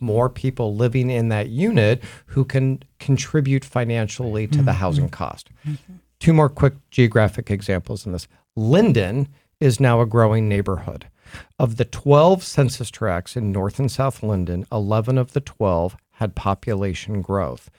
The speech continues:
Speaker 1: But here's what's really concerning about Linden, and I've never seen this in the decades of studying housing and demographics and census data for Columbus. Linden lost four percent of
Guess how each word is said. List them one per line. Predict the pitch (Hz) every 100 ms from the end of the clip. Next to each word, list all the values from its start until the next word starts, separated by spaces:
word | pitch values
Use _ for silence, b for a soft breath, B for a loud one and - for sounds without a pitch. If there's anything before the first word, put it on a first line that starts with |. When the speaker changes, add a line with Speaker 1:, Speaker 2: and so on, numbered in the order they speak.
| _ -
Speaker 1:
But | 101
here's | - 143 147 -
what's | 117 -
really | 107 117 131 123
concerning | - 127 - 107 104
about | 95 90 -
Linden, | 101 101 90
and | 92
I've | 95 90
never | 110 113 113 120
seen | - 110 104
this | 98 -
in |
the | 95
decades | 85 - 95 104 98 87
of | -
studying | 107 107 104
housing | - 127 110 98 107
and | 98 90
demographics | 90 95 95 87 87 92 87 -
and | 78
census | - 87 - -
data | 80 80
for | 80 57
Columbus. | - - 78 76 57 - B B B B B
Linden | 131 135 165 180 143 113
lost | 120 101 104 -
four | - - - 147 160 180
percent | 175 - 139 - 139 98 101 - _
of | 117